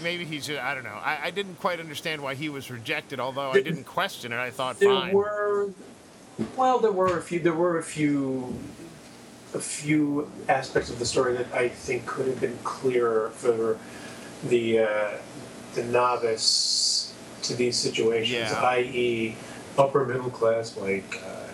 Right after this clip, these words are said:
Speaker 1: Right, right,
Speaker 2: Um,
Speaker 1: right, right.
Speaker 2: but,
Speaker 1: Guilty!
Speaker 2: uh, um, but, no, but to tell you the truth,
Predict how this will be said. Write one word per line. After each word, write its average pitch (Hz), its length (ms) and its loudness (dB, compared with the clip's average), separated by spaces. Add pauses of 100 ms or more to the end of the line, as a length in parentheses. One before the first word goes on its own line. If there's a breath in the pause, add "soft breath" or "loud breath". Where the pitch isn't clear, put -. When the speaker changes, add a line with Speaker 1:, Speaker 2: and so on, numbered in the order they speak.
Speaker 1:
Right, 139 380 -2 (160)
right, 120 140 0
Speaker 2:
Um, 139 240 8
Speaker 1:
right, 104 200 -4
right. 90 200 -10 (540)
Speaker 2:
but, 131 380 2
Speaker 1:
Guilty! 240 580 0
Speaker 2:
uh, 233 380 -2 (1500 loud breath)
um, 175 280 6
but, 175 300 2 (140)
no, 180 300 2
but - 140 -2
to 156 100 -6
tell 196 120 4
you 202 60 -4
the 170 100 -4
truth, 175 400 0